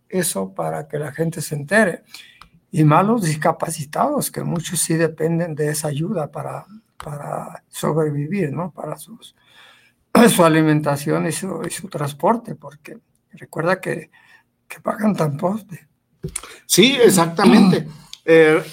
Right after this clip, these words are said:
Speaker 2: hay otra, <clears throat> perdón, <clears throat> en el caso este, pues precisamente las, eh, las cosas que ellos dicen que, que se comparten, pues no, nosotros no coincidimos con ellos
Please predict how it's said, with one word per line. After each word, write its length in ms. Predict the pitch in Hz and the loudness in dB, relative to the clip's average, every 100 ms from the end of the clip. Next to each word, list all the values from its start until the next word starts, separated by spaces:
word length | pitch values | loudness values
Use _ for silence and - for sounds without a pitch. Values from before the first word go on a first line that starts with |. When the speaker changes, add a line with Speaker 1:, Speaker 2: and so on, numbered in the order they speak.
| - _ - | -18 _ -2
Speaker 2:
hay 260 | 185 208 | 0 6
otra, 320 | 226 233 208 - - - | 6 6 -2 0 0 2
<clears throat> 280 | 185 151 156 | 2 2 2
perdón, 320 | 165 180 190 190 - - | 0 2 -2 -2 -4 0
<clears throat> 800 | 190 117 - _ _ - _ - | -2 -2 -8 _ _ -20 _ -2
en 140 | 151 | 0
el 120 | 147 | 2
caso 380 | 151 196 190 247 | 2 2 4 6
este, 320 | 214 220 240 | 6 6 2
pues 240 | 247 156 - | 2 -4 -4
precisamente 840 | 151 151 196 185 185 196 202 185 | -2 -2 0 0 -2 -2 -2 0
las, 540 | 165 147 143 - - _ _ _ _ | -2 -4 -4 -6 -8 _ _ _ _
eh, 380 | 156 147 139 _ _ _ _ - 151 - - | -2 -2 -2 _ _ _ _ -20 -20 -14 -4
las 320 | 143 143 - | -2 -2 -2
cosas 640 | 175 190 190 190 180 - _ _ | 2 2 2 -6 -8 -12 _ _
que 100 | - | -6
ellos 400 | 147 175 185 170 | -2 -2 -2 -4
dicen 580 | 165 185 165 151 143 143 | -4 -4 -4 -6 -10 -12
que, 380 | 143 131 131 - _ _ | -10 -8 -8 -14 _ _
que 380 | - 127 117 127 | -10 -8 -6 -8
se 220 | - 131 | -10 -10
comparten, 640 | - 160 165 175 175 214 202 | -8 -8 0 -2 -2 -10 -10
pues 300 | 151 - _ - | -12 -12 _ -12
no, 840 | 135 127 127 139 147 151 156 151 - _ _ _ _ | -8 -6 -4 -4 -2 -2 -4 -6 -14 _ _ _ _
nosotros 640 | 139 131 143 143 165 156 139 | -14 -6 -4 -2 0 0 0
no 240 | 143 151 | -4 -4
coincidimos 760 | 160 180 170 165 139 143 156 156 | -4 -4 -4 -6 -4 -6 -8 -8
con 200 | 185 180 | -6 -4
ellos 440 | 160 180 220 | -4 -4 -6